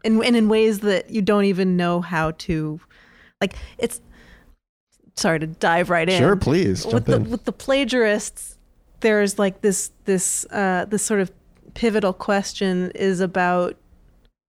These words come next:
Speaker 1: a way of being in the world that is just not how people act or are supposed to act. And it's subtle and it's not really hurting anyone, but it's, it's confounding.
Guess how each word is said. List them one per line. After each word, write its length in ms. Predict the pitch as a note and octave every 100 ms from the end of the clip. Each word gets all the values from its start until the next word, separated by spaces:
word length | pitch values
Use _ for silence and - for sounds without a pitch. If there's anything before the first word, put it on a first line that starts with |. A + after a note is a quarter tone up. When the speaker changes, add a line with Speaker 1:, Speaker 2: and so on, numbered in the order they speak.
| _ _
Speaker 1:
a 140 | G3 G3
way 500 | F#3+ G#3 G#3 G3+ G3
of 320 | G3 F3 E3+
being 320 | G#3+ G3+ F#3+
in 120 | F3+
the 80 | F3+
world 580 | F3 F3 E3 E3 E3 - -
that 240 | F3+ E3+
is 160 | E3+ E3
just 380 | - D#3+ - E3+
not 580 | E3 E3+ D#3+ D#3 D#3 - _ _ _ -
how 240 | F3 D3+
people 500 | - D#3+ - B2+ G2 - _ -
act 480 | D3 - - - -
or 140 | F3 -
are 140 | D#3+
supposed 500 | - F3+ - - -
to 120 | -
act. 380 | - - - -
And 140 | G3 F#3+
it's 160 | -
subtle 460 | - F4 F4+ B3 A3
and 100 | G#3+
it's 140 | G#3+
not 100 | E4
really 220 | D#4+ D4 A#3+
hurting 320 | D4+ C4+ G3
anyone, 580 | F3+ E3+ E3+ E3 E3+ - - - _ A2+
but 180 | A2 G#3
it's, 220 | F#3 - G3+ F#3 _ - _ _
it's 440 | - - - - - _ _
confounding. 840 | - A3 - B3 A3 C3 F#2 F3